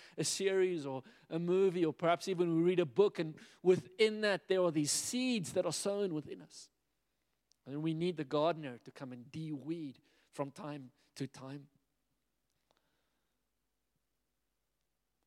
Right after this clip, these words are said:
Also challenged by this knowledge that the Bible is a story, it's, it's just a series of accounts. I remember, I think I've told some of you the story before. I,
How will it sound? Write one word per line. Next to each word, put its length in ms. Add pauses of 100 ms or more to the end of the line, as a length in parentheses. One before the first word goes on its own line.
(100)
Also 140
challenged 480
by 160
this 420
knowledge 480
that 180
the 60 (160)
Bible 480 (1080)
is 140
a 80
story, 640
it's, 180
it's 340
just 180
a 40
series 720
of 160
accounts. 320
I 60
remember, 340
I 60
think 160
I've 140
told 240
some 120
of 120
you 80
the 80
story 340
before. 320
I, 120